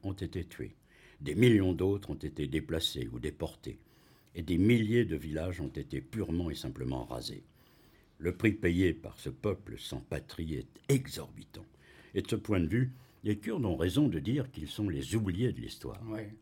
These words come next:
Speaker 2: Mais attendez, pays par pays, là, que-, quelle est leur situation ?
Speaker 1: Bah, commençons par la Syrie. La Syrie avant deux mille onze, le commencement de la guerre civile et l'émergence de l'État islamique. Là-bas,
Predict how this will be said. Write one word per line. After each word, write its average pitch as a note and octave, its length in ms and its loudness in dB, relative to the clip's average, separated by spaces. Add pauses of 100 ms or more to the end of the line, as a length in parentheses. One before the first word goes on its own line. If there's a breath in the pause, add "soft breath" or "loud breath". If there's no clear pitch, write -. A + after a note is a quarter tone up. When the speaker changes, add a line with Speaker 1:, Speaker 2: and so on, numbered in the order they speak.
(440 loud breath)
Speaker 2:
Mais D3+ 240 10
attendez, A#2+ 480 -6 (200)
pays E3 220 10
par C#3 200 -4
pays, A2 340 -2
là, F#2 220 -12
que-, A#2+ 180 -2
quelle C3+ 200 0
est B2 100 0
leur G#2 160 -6
situation ? G#2+ 640 -12 (160)
Speaker 1:
Bah, - 140 -18
commençons C#2 440 -2
par D2+ 160 -2
la C2+ 100 -2
Syrie. B1+ 480 -8 (440 soft breath)
La G#2 120 6
Syrie F2 580 2
avant C2 240 -4
deux C2+ 120 0
mille G2 260 6
onze, C#3 340 2
le A1 300 -8
commencement A#1+ 500 -6
de B1+ 80 -6
la A1+ 120 -8
guerre B1+ 240 -8
civile A2+ 500 0
et E2+ 80 0
l'émergence F2 640 0
de D#2 100 -6
l'État B1+ 340 -6
islamique. - 680 -14 (420 loud breath)
Là-bas, B2+ 380 0